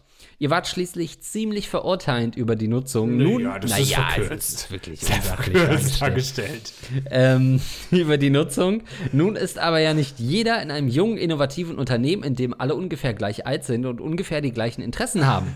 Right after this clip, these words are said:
Speaker 2: <laughs> Stimmt auch wieder, ja.
Speaker 1: Haben wir aber auch gesagt. Introvertierte, Zugezogene wie ich, die nicht durch Job, W G oder den neuen Sportverein sofort neue Kontakte finden,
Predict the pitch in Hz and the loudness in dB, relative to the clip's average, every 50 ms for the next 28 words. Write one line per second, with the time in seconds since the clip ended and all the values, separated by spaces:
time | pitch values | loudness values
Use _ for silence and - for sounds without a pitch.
0 | - 127 - - - - - 147 139 127 127 127 120 117 113 113 117 120 - 123 | -10 -12 -16 -16 -16 -14 -14 -12 -12 -12 -14 -14 -14 -14 -16 -16 -12 -4 0 0
1 | 123 127 127 120 120 110 104 104 110 - - - - - 76 - - - - _ | 2 2 2 2 2 2 2 0 0 0 -2 -4 -4 -4 -6 -10 -14 -18 -20 _
2 | _ - - - - - - 170 165 160 165 147 139 135 139 180 196 202 202 185 | _ -20 -20 -20 -8 -2 0 0 2 2 2 2 2 2 2 2 2 2 2 -2
3 | - - - 196 180 160 135 - - 131 123 131 127 123 110 107 117 - - 208 | -2 -2 -2 0 0 0 0 0 0 0 2 2 2 2 2 0 0 0 0 0
4 | - - - - - _ _ _ - 117 110 113 113 80 85 117 143 196 - - | -2 -2 -8 -18 -20 _ _ _ -4 -2 0 0 0 0 0 0 0 0 -2 -2
5 | - 120 110 - - - 123 127 143 - - - 104 104 98 113 127 139 147 151 | -4 -4 -4 -4 -2 0 2 2 2 0 -4 -6 -4 -2 0 0 0 2 2 0
6 | 156 - 85 117 110 104 104 98 107 104 110 117 120 113 113 - - - 127 127 | 0 0 0 0 0 0 0 0 -2 -2 -2 -2 -2 -2 -4 -4 -4 -2 -2 -2
7 | 135 131 - 120 92 123 123 120 107 107 - - 147 147 143 - 135 135 131 127 | 0 0 -2 -2 -2 -2 -4 -4 -6 -6 -4 -2 -2 -2 -2 -2 -4 -2 -2 -2
8 | 135 127 127 151 160 - - 135 - - 131 127 143 170 180 | -4 -6 -6 -8 -10 -10 -12 -10 -6 -6 -6 -6 -6 -10 -12